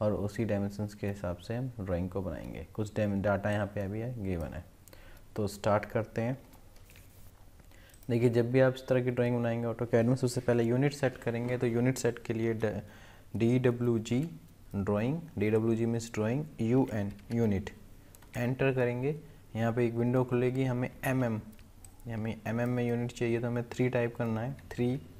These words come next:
enter। उसके बाद पूछेगा कि scientific चाहिए कि डेसिमल, हमें decimal चाहिए इसलिए two press करना है, enter। उसके बाद पूछ रहा है precise कितना चाहिए, हमें two point तक चाहिए, ज़ीरो के बाद enter। उसके बाद बस enter तीन चार बार कीजिए और escape button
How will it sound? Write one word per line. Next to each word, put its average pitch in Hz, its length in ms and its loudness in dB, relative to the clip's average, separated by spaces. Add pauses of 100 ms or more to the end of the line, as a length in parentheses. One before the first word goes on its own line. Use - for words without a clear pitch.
(540)
enter। 95 420 -4 (380)
उसके 127 240 -2
बाद 139 280 2
पूछेगा 123 420 2
कि 127 180 -2
scientific 131 680 -2
चाहिए 131 280 2
कि 135 60 4
डेसिमल, 123 500 2
हमें 120 200 0
decimal 123 440 0
चाहिए 120 220 0
इसलिए 120 200 0
two 131 200 2
press 120 260 0
करना 117 300 -4
है, 127 120 -6 (200)
enter। 101 360 -4 (560)
उसके - 260 -4
बाद 117 260 4
पूछ 120 200 0
रहा 120 80 2
है 120 120 0
precise 123 460 -2
कितना 123 300 -2
चाहिए, 120 200 -4
हमें 123 220 -4
two 143 120 2
point 131 340 -2
तक 127 140 -4
चाहिए, 120 320 0
ज़ीरो 113 180 0
के 117 120 -2
बाद 123 260 -2 (180)
enter। 90 360 -10 (720)
उसके - 240 -2
बाद 113 260 4
बस 120 160 0
enter 127 320 -2
तीन 127 200 0
चार 120 200 2
बार 123 160 2
कीजिए 127 340 -2
और 165 80 0
escape 110 400 -2
button 127 240 -4